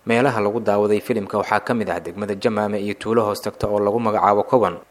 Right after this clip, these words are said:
Haddaan ku hormarno tuulada Koban ee hoos tagta degmada Jamaame ee wilaayada Islaamiga ah ee Jubbooyinka,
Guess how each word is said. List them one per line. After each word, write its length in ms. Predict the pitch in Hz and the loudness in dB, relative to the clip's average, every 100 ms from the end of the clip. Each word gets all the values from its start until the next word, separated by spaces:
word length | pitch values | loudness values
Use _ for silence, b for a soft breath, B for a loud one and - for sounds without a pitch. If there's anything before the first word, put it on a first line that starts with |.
| _ _ - | _ _ -8
Haddaan 340 | 113 110 123 | -4 0 0
ku 100 | - | 2
hormarno 400 | 117 104 110 104 | 2 2 -2 -2
tuulada 380 | 101 107 110 107 | -4 -2 0 0
Koban 300 | - 123 104 | 2 2 2
ee 100 | 107 | -2
hoos 200 | 107 104 | -2 -4
tagta 240 | - 104 98 | -6 -4 -4
degmada 340 | 95 101 120 | -2 -2 -2
Jamaame 440 | 101 117 98 87 104 | 0 -2 -2 -4 -4
ee 160 | 104 101 | -2 0
wilaayada 380 | 101 104 113 | 2 2 0
Islaamiga 520 | 104 - 104 117 107 107 | -4 -4 -4 -2 0 0
ah 80 | 107 | 0
ee 80 | 101 | -2
Jubbooyinka, 580 | 101 120 117 92 - | -2 0 0 -2 -2